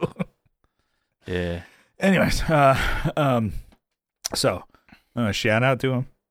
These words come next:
Speaker 2: <laughs> Uh, yeah, I've been, uh, working on my E D C. And so my everyday carry. <laughs> Not that I, you know,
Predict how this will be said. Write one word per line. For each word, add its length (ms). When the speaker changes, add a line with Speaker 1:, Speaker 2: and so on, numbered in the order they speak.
Speaker 2:
<laughs> 540
Uh, 460
yeah, 280
I've 100
been, 140
uh, 200
working 200
on 80
my 60
E 140
D 100
C. 220
And 100
so 120
my 140
everyday 420
carry. 400
<laughs> 360
Not 220
that 200
I, 120
you 120
know, 160